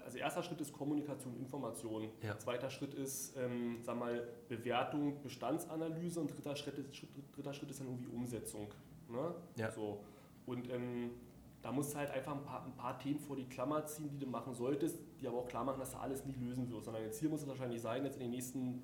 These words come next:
Speaker 1: was haben wir jetzt noch, irgendwie acht, zwölf Wochen,
Speaker 2: Mhm.
Speaker 1: zumindest die Basics so aufzuräumen, dass du quasi nicht total blank und nackt dastehst, wenn wieder erwarten doch mal irgendjemand das Thema bei dir irgendwie hochhebt,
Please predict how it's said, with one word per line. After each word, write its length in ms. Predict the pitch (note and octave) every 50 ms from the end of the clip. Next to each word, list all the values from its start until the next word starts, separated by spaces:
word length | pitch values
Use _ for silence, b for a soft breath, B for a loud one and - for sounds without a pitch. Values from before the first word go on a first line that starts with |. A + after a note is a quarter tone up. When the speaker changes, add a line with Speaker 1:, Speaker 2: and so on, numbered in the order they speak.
| - - -
Speaker 1:
was 140 | A2+ - A#2
haben 100 | A#2 C3+
wir 60 | C3
jetzt 100 | A#2+ -
noch, 140 | C3+ B2+ C3
irgendwie 240 | B2+ A#2+ A#2+ B2+
acht, 180 | - A#2+ A#2+ -
zwölf 240 | - B2 A#2+ A#2 A#2
Wochen, 380 | B2 - D#3+ D3+ D3+ D#3 D3+ D3+ -
Speaker 2:
Mhm. 240 | A#2 A#2 A2+ A2 B2 - -
Speaker 1:
zumindest 380 | - - C3 C3+ C3 C3 -
die 80 | C3+ B2
Basics 500 | A#2+ A#2 B2 C#3 C#3 - C#3+ C3+ - -
so 140 | C#3 C#3 -
aufzuräumen, 840 | - A#2 A#2 - - - C3 B2+ B2+ B2+ C#3 D3+ D#3+ E3+ F3+ F3+ F3+ - - - - - - - -
dass 140 | C3 -
du 80 | - C3
quasi 340 | C3 - B2 B2+ B2 B2+ B2+
nicht 160 | C3 B2+ -
total 300 | B2 - - B2 B2 B2+ B2 - -
blank 260 | A2+ G#2+ A#2 C3+ -
und 140 | - A#2 G#2+
nackt 240 | A#2+ A2+ - - -
dastehst, 460 | G#2+ G#2+ B2 B2 - - B2+ B2 - -
wenn 200 | C3 B2 B2+ B2+
wieder 160 | C#3+ D3 C3+
erwarten 360 | C3 B2 A2 A2 B2 - C3+
doch 140 | A#2+ A#2+ A#2+
mal 140 | C3 B2 -
irgendjemand 420 | - B2 B2+ B2 B2 A#2+ A#2+ A#2+
das 120 | A#2+ A2 -
Thema 200 | - B2 B2 B2
bei 120 | A#2+ A#2
dir 100 | A#2 A#2+
irgendwie 240 | A#2 A#2 A#2 A#2 A2+
hochhebt, 480 | A2+ A#2 A2+ A2+ G#2+ G2 G2+ - -